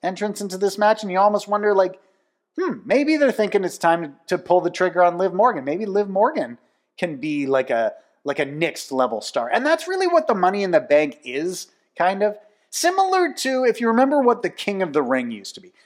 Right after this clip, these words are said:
The King of the Ring used to be, like, a chance for a mid-carder to become a main eventer.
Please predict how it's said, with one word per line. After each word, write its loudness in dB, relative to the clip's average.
The 2
King -4
of 0
the 4
Ring 2
used -4
to -4
be, -2
like, 4
a 2
chance 0
for 2
a 4
mid-carder 0
to -16
become -2
a -8
main -6
eventer. -10